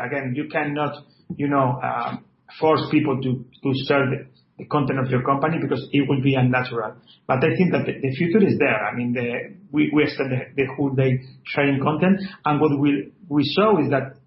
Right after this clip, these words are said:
you know, the content shared by, by an employee is, it has, like, eight times more, eight, eight times more engagement than the company shared by the companies, because companies are not human at the end.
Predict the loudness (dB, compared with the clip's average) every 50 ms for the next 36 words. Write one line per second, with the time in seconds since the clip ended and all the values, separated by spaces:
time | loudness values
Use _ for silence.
0 | _ _ _ -8 -6 -2 -2 -2 -2 -2 -4 -4 -2 -2 -2 0 0 -2 -2 0
1 | 0 2 2 2 2 2 2 0 0 0 0 0 0 0 0 -2 -2 0 0 2
2 | 2 2 2 0 -2 -10 -18 -20 _ -6 -4 -4 -4 -4 -8 -14 -18 _ -2 -2
3 | -2 -2 -4 -8 -10 -8 -2 0 0 0 2 2 0 0 -2 -6 -4 -4 -4 -4
4 | -2 -2 -2 -2 0 -2 -2 -2 -2 -2 -4 -6 -12 -12 -10 -8 -8 -8 -10 -14
5 | -10 -8 -8 -8 -2 -2 -2 -2 -2 -4 -4 -2 0 2 2 2 0 -4 -14 -18
6 | _ -6 -2 -2 0 2 2 0 0 0 -4 -2 -2 -2 -2 -4 -6 -16 _ _
7 | _ _ _ -4 0 2 2 2 2 0 -4 -8 -8 -10 -8 -8 -6 -2 0 0
8 | 2 2 2 0 0 -2 0 0 0 2 2 0 0 0 -2 -2 -4 -6 -6 -10
9 | -8 -2 0 0 0 0 -4 -6 -6 -6 -6 -6 -6 -6 -6 -6 -10 -18 _ _
10 | _ _ _ -4 -4 -4 -2 0 -2 -2 -2 -2 -2 -2 -2 -2 -4 -4 -4 -2
11 | -2 -2 -2 -4 -6 -10 -12 -14 -10 -8 -8 -8 -8 -8